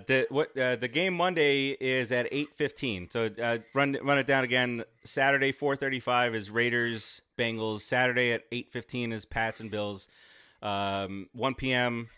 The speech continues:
Sunday, Eagles at the Bucks. Uh, four thirty is the forty-niners at the Cowboys. Steelers at the Chiefs at eight fifteen on Sunday, and eight fifteen Monday night game, Cardinals and the Rams.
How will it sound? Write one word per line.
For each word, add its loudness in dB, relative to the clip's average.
Sunday, 2
Eagles -2
at -6
the -12
Bucks. -2
Uh, -6
four -2
thirty -2
is -4
the -14
forty-niners -2
at -10
the -16
Cowboys. 2
Steelers 0
at -2
the -10
Chiefs -6
at 0
eight -4
fifteen -6
on -4
Sunday, -4
and -6
eight -8
fifteen -6
Monday -6
night -6
game, -12
Cardinals -12
and -16
the -16
Rams. -20